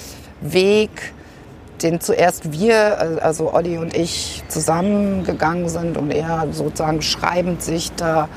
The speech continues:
angenähert hat, ähm, äh, ja, um, um überhaupt dieses Setting, also sozusagen sinnvollen Plot und die Figuren auch zu sch-,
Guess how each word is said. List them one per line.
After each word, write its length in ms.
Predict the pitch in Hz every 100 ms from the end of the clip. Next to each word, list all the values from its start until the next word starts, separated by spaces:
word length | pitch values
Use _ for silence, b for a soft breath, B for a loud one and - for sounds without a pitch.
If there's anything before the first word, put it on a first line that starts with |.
| B B -
angenähert 680 | 160 190 185 180 170 170
hat, 340 | 180 156 - - B B B B - -
ähm, 1600 | 156 156 156 151 151 147 151 147 147 147 143 143 147 143 139 135 - - - - - - - - -
äh, 60 |
ja, 180 | 170 156
um, 340 | 143 143 156 156
um 400 | 160 160 156 156
überhaupt 440 | 151 143 147 147 - - - - - - - -
dieses 380 | 151 156 - -
Setting, 380 | 196 190 180 -
also 260 | 143 156 156
sozusagen 440 | 151 160 170 160
sinnvollen 800 | 156 170 190 - 170 160 156 156 -
Plot 640 | - 170 175 180 - -
und 220 | - 160 -
die 80 |
Figuren 840 | 165 175 151 - 247 233 180 165 -
auch 220 | 175 -
zu 220 | - 190
sch-, 200 | - -